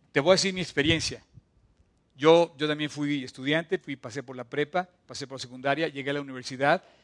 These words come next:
se casaron, mis compañeros de universidad. Pues hoy, regresando a la historia, están todos divorciados, excepto dos. Más o menos es la estadística. Entonces digo, ¿cuál es la idea? Regresaron a ser solteros otra vez, nada más que después de un precio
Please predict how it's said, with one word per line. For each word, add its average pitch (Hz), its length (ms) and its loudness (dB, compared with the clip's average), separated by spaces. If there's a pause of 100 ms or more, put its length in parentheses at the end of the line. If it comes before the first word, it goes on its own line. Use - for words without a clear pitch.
(240)
se - 100 -16
casaron, 208 600 8 (680)
mis 135 120 -12
compañeros 147 380 -2
de 170 60 -6
universidad. 151 560 2 (520)
Pues 170 200 -4
hoy, 269 260 12 (120)
regresando 196 360 4
a - 20 2
la 190 40 2
historia, 208 420 6
están 220 240 -4
todos 226 180 6
divorciados, 202 640 -2
excepto 202 300 -2
dos. 233 320 -2 (2250)
Más 202 200 2
o 226 40 0
menos 175 180 -4
es 170 100 -4
la 165 60 -2
estadística. 143 560 -6 (1000)
Entonces 185 200 2
digo, 208 180 8
¿cuál 220 160 12
es 226 80 12
la 202 60 12
idea? 202 200 12
Regresaron 180 360 6
a 185 40 4
ser 185 140 4
solteros 196 460 6
otra 196 220 4
vez, 196 200 6
nada 190 140 0
más 190 60 -2
que 180 100 2
después 175 340 2
de 180 60 -4
un 185 80 -8
precio 175 500 0